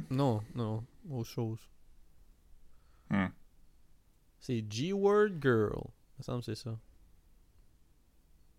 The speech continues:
Speaker 2: Hmm.
Speaker 1: Hmm.
Speaker 2: Hmm. Ouais, je pense qu'on peut arrêter, là.
Speaker 1: Ouais.
Speaker 2: Même si on est moins long aujourd'hui, euh, on a, c'est, c'est, c'est le deuxième en deux jours, là.
Speaker 1: Ouais.
Speaker 2: C'est quand même,
Speaker 1: Ouais.
Speaker 2: c'est quand même admirable.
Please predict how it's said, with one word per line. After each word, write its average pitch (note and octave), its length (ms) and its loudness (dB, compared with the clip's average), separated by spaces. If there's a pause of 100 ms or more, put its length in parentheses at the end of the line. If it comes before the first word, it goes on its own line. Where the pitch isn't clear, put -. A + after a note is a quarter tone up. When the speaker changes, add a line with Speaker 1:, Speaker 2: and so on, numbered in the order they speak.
(300)
Speaker 2:
Hmm. F#3 180 2 (1800)
Speaker 1:
Hmm. B2+ 160 0 (680)
Speaker 2:
Hmm. C#3+ 160 -2 (1500)
Ouais, D#3 120 -4 (100)
je - 80 -10
pense A#3+ 160 -2
qu'on G#2 140 4
peut A2+ 140 8
arrêter, F#2+ 320 8
là. G#2 160 2
Speaker 1:
Ouais. B2+ 220 2
Speaker 2:
Même B2 80 6
si A#2 160 2
on G#2 160 6
est G#2 60 8
moins G#2 220 10
long G#2 320 8
aujourd'hui, G#2 640 6
euh, G2 60 6
on G#2 140 8
a, G2+ 120 8 (120)
c'est, - 300 -14
c'est, G2+ 180 0 (180)
c'est - 120 -6
le G#2 80 2
deuxième A2 360 10
en F#2+ 120 10
deux G2 220 6
jours, G#2 260 4
là. A2 60 0 (180)
Speaker 1:
Ouais. B2+ 200 2
Speaker 2:
C'est G#2+ 60 6
quand G#2 60 8
même, A2 220 8
Speaker 1:
Ouais. - 560 -8
Speaker 2:
c'est A2+ 80 -2
quand A2 100 10
même A#2 240 12
admirable. G2+ 680 6